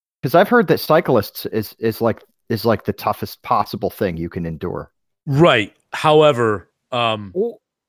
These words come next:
Speaker 2: can
Speaker 3: which
Speaker 2: you name a cyclist for me?
Speaker 3: I mean, besides Lance?
Speaker 2: I think a, who's a complete fucking hack and a cheater.
Speaker 1: Well, I'm not, but
Speaker 3: Well,
Speaker 1: that's
Speaker 3: they're
Speaker 1: the
Speaker 3: all,
Speaker 1: thing is you're,
Speaker 3: they're
Speaker 1: there's a difference, right, between professional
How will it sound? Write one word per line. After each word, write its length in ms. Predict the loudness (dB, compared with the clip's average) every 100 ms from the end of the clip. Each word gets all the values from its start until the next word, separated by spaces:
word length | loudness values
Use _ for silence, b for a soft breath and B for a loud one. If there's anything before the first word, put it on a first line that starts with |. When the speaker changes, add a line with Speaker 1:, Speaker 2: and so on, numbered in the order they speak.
| _
Speaker 2:
can 140 | 2
Speaker 3:
which 160 | 2 4
Speaker 2:
you 60 | 2
name 280 | 4 4
a 60 | 0
cyclist 480 | 2 0 2 -2 -2
for 180 | -2 -2
me? 200 | -4 -10 _ _ _ _ _ _ _ _ -4
Speaker 3:
I 40 |
mean, 200 | 0 2
besides 380 | 0 0 0 0
Lance? 580 | 0 0 0 -4 -8 -18 _
Speaker 2:
I 140 | -2 0
think 260 | 0 2
a, 80 | 0 -4 _ _ _ _ _ -10 -4
who's 200 | -4 -4
a 60 |
complete 280 | -4 -2 -2
fucking 300 | 0 0 -2
hack 300 | -2 0 0
and 80 | -2
a 40 | -4
cheater. 360 | -2 -2 -4 -8 -16 _ 0
Speaker 1:
Well, 220 | 2 4
I'm 160 | 4 4
not, 200 | 2 0
but 100 | 2
Speaker 3:
Well, 140 | 2
Speaker 1:
that's 100 | 4 4
Speaker 3:
they're 100 | 4
Speaker 1:
the 60 |
Speaker 3:
all, 100 | 6
Speaker 1:
thing 140 | 4 2
is 200 | -2 0
you're, 200 | 0 0 -4
Speaker 3:
they're 80 | 0
Speaker 1:
there's 220 | 2 2
a 60 |
difference, 360 | -2 -2 -2 0
right, 160 | 0 0
between 300 | -4 -6 -4
professional 840 | -4 -2 -2 -2 -2 -4 -6